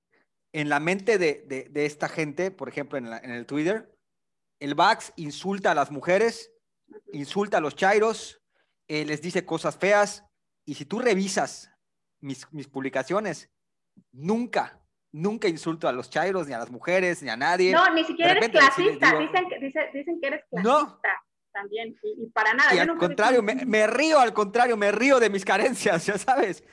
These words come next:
Speaker 2: Sí.
Speaker 1: Pero es, es, es, es esto, es el efecto Mandela, es algo que, que tú crees que ahí está, pero, pero en realidad no es así. Por ejemplo, el otro día lo comentaba,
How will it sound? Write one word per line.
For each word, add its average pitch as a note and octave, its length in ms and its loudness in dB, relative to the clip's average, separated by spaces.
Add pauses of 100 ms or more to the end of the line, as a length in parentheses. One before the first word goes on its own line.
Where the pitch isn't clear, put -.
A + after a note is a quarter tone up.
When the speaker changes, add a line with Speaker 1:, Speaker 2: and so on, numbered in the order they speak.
(120)
Speaker 2:
Sí. A3 280 -10
Speaker 1:
Pero A3 300 4
es, B3+ 260 0
es, - 300 -4
es, - 300 -2
es A#3 160 -2
esto, F#3+ 260 2
es F#3+ 160 -2
el F#3+ 100 -4
efecto G#3+ 260 -4
Mandela, G3+ 360 0
es G3+ 100 0
algo G3+ 180 0
que, - 340 -10 (180)
que D#3+ 100 -6
tú - 160 -8
crees B3+ 240 2
que A3 80 -2
ahí G3+ 140 0
está, - 480 -4 (280)
pero, E3+ 560 0 (320)
pero E3+ 160 0
en E3+ 60 -2
realidad F3 260 2
no G3 80 -4
es F#3 60 -4
así. F3 220 -4
Por - 240 -10
ejemplo, E3+ 600 -4
el D3 100 -4
otro D#3 180 -6
día F3+ 80 4
lo E3+ 80 -2
comentaba, C#3 640 -2